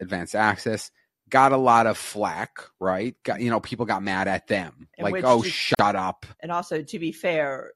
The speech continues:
Speaker 2: Nintendo did do, like, a P R blitz where they did give people, both publications and also, you know, streamers, YouTubers, stuff like that, access to the game early. There was, there's videos up now, not,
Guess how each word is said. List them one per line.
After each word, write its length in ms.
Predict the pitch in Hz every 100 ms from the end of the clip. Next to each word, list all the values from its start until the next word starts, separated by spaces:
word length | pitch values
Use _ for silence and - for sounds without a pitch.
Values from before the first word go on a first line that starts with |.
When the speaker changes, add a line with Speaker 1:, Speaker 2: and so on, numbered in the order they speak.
| -
Speaker 2:
Nintendo 840 | 165 175 170 208 208 202 180 147
did 400 | 135 170 175 139
do, 440 | 139 156 151 147 143
like, 220 | 151 156
a 80 | 156
P 260 | - - 175
R 200 | 151 156
blitz 480 | 147 151 147 - -
where 260 | 160 160 156
they 200 | 160 156
did 540 | 139 - 190 240 180
give 340 | - 151 143 _
people, 720 | - 147 - 147 139 135 - _ _ _ _ _
both 480 | 143 151 175 160 - _ _
publications 1000 | 208 160 151 156 160 - 156 147 151 151 -
and 380 | 170 175 160 156
also, 400 | 160 156 - 156
you 120 | 151
know, 400 | 156 156 151 147 - _ _ _ _
streamers, 720 | - 185 165 160 156 160 160
YouTubers, 440 | 151 151 160 160 156
stuff 240 | 147 147
like 180 | 147 147
that, 180 | 151 -
access 400 | 160 160 165 -
to 80 | 147
the 100 | 156
game 280 | 156 156 -
early. 340 | 156 151 156
There 140 | 156 156
was, 300 | 156 139 _
there's 440 | 165 165 165 - - _ _ 147
videos 400 | 185 165 160 156
up 140 | 156
now, 200 | 160 160
not, 340 | 165 175 180